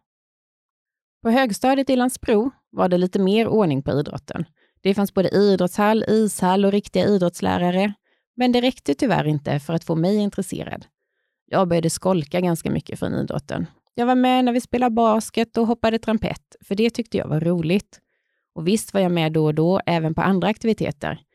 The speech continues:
Men jag var nog en ganska odräglig elev, både ointresserad och lite obstinat.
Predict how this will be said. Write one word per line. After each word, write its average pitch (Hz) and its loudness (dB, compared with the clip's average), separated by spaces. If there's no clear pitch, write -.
Men 254 0
jag 254 4
var 233 2
nog 147 2
en 156 2
ganska 185 -2
odräglig 175 -2
elev, - -8
både 240 2
ointresserad 151 -4
och 196 -2
lite 190 -2
obstinat. - -14